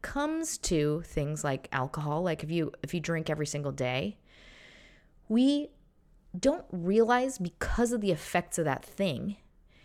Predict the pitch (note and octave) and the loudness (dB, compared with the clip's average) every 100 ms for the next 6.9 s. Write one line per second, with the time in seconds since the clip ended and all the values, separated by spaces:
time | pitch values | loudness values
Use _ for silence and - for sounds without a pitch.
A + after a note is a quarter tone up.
0 | - F#3 D#3 D#3+ - E3+ - _ - - | -10 -2 2 2 2 -2 -4 _ -20 -6
1 | G3 C4 C4 C#4+ C4 C4+ C4 B3+ B3+ - | 0 0 0 2 2 2 2 0 -2 -8
2 | - _ _ _ _ _ _ _ - F3 | -20 _ _ _ _ _ _ _ 0 0
3 | - D3 C#3+ - - _ _ _ E3+ F#3 | -2 -2 -2 -4 -12 _ _ _ -4 0
4 | A3+ A#3 B3 - - F#3+ D#3+ D3+ F3+ D3+ | 0 2 0 -2 -2 0 0 -2 0 2
5 | - B2 - D3 - _ _ _ _ D#3+ | 2 -2 -10 -12 -16 _ _ _ _ 0
6 | E3 D#3+ D3 D#3+ D#3+ D3+ D3 C3 | 0 2 0 2 2 2 0 -2